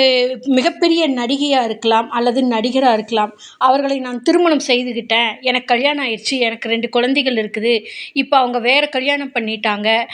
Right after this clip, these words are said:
அவங்கள எப்படியாவது டைவர்ஸ் பண்ணிட்டு நான் கூட்டிட்டு வரணும், நீங்க போய் கூட்டிட்டு வர்றீங்களா?" "மாட்டேன்." "முடியுமா, முடியாதான்னு?" சொல்லி ஒரு பெரிய நீண்ட ஆர்கியூமெண்ட்டுக்கு குடும்பத்தளவுல போகுது.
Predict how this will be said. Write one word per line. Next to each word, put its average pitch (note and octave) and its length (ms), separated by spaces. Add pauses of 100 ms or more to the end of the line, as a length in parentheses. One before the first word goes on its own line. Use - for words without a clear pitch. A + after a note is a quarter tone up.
(200)
அவங்கள C4 360
எப்படியாவது D4 640
டைவர்ஸ் C4+ 320
பண்ணிட்டு B3+ 360
நான் B3 240
கூட்டிட்டு B3+ 300
வரணும், A#3 280
நீங்க A3+ 160
போய் D4+ 180
கூட்டிட்டு D4 380
வர்றீங்களா?" A3+ 380 (400)
"மாட்டேன்." C4 440
"முடியுமா, D4 560
முடியாதான்னு?" A#3+ 560
சொல்லி B3+ 360
ஒரு A3 180
பெரிய C#4 440
நீண்ட C4 340
ஆர்கியூமெண்ட்டுக்கு A3+ 760
குடும்பத்தளவுல A3+ 600
போகுது. G3+ 440